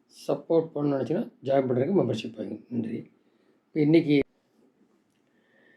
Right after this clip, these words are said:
இப்ப அந்த இதுக்கு போனப்போ, கனிமொழி உதயநிதி போனப்போ, அந்த புயல் மிக்ஜாமில்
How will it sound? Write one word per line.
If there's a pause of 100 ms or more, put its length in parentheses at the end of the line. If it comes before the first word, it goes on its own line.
(160)
இப்ப
அந்த (760)
இதுக்கு
போனப்போ,
கனிமொழி
உதயநிதி
போனப்போ,
அந்த (720)
புயல்
மிக்ஜாமில்